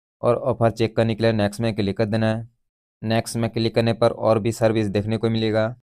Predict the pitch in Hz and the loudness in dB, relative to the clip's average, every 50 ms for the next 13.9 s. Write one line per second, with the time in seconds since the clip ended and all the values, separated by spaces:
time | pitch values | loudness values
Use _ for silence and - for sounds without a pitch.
0 | _ _ _ _ - 110 110 110 107 110 - 117 117 110 107 110 113 117 110 117 | _ _ _ _ -4 0 2 2 2 2 2 2 4 4 4 4 2 2 2 2
1 | 113 113 107 113 104 - 117 113 113 113 113 104 92 110 113 104 117 110 113 110 | 2 2 0 -2 0 2 2 2 2 2 2 2 0 0 0 0 2 2 2 0
2 | 107 - 117 117 113 95 98 98 95 - 117 113 113 107 113 110 110 110 110 117 | -2 -2 -2 0 2 2 2 0 0 0 0 0 0 2 2 2 0 0 -2 -6
3 | 120 - _ _ _ _ _ _ _ _ _ _ _ _ _ _ _ - 110 113 | -12 -16 _ _ _ _ _ _ _ _ _ _ _ _ _ _ _ 0 2 2
4 | 113 113 113 113 101 120 117 104 101 104 110 113 107 113 113 113 107 113 110 110 | 4 4 2 0 2 2 2 2 2 2 2 0 2 0 0 0 0 0 0 2
5 | - 113 110 101 92 - - - 113 110 110 107 117 110 113 107 98 98 101 104 | 4 4 4 4 2 2 -2 -6 -6 -4 -4 -2 0 2 2 2 0 -2 -6 -6
6 | 107 110 110 104 113 107 104 113 101 113 113 113 113 110 113 - _ _ _ _ | -6 -6 -4 -2 -2 -2 -2 -2 -2 -2 -4 -4 -6 -8 -10 -14 _ _ _ _
7 | _ _ _ _ _ - 117 113 113 117 117 110 117 113 113 107 117 104 - 120 | _ _ _ _ _ -4 -2 0 0 0 0 0 0 0 0 -2 -2 0 2 2
8 | 117 110 113 113 104 113 104 104 104 113 113 113 113 101 117 113 107 110 95 - | 2 2 0 -2 -2 -2 -2 -2 0 0 -2 -2 -2 0 0 0 0 0 -2 -2
9 | 110 113 113 113 110 101 113 107 104 - 117 113 95 98 - - 110 107 101 113 | 0 0 0 0 0 -2 -4 -4 -2 -2 -2 -2 -2 -4 -4 -2 -2 -2 -2 -2
10 | 107 113 113 113 117 117 _ _ _ _ _ _ _ _ _ _ - 110 101 110 | -2 -2 -2 -2 -4 -8 _ _ _ _ _ _ _ _ _ _ -8 -2 0 2
11 | 110 110 107 117 113 110 - 120 104 - 92 104 110 110 113 117 107 110 117 110 | 2 2 2 2 0 2 0 -2 -4 -2 2 2 4 4 4 2 2 2 2 2
12 | 107 101 110 113 113 - 98 98 92 - - 123 117 113 107 107 110 113 110 101 | 2 2 0 0 0 0 -2 -2 -2 -2 -4 -2 -2 -2 0 2 2 2 2 2
13 | - 101 95 95 104 107 107 - 113 107 110 113 113 113 113 113 117 | -2 -4 -4 -4 -4 -4 -2 -2 -2 0 0 -2 -2 -2 -4 -6 -8